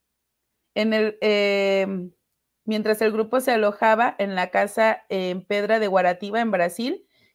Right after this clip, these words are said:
y se encontraba con Andrade y Raquenel. Aquí ya no menciona que esté Trevi.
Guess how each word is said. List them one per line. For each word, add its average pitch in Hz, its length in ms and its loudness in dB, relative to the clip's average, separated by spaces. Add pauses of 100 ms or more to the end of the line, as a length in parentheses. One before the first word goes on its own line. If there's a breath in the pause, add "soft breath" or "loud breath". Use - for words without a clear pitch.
y 214 120 -4
se 214 100 0
encontraba 196 540 2
con 196 180 0
Andrade 175 440 2
y 185 60 -4
Raquenel. 208 680 -2
Aquí 180 300 -10
ya 185 240 2
no 185 140 -6
menciona 190 400 -6
que 180 100 -14
esté 185 160 -8
Trevi. 202 380 -4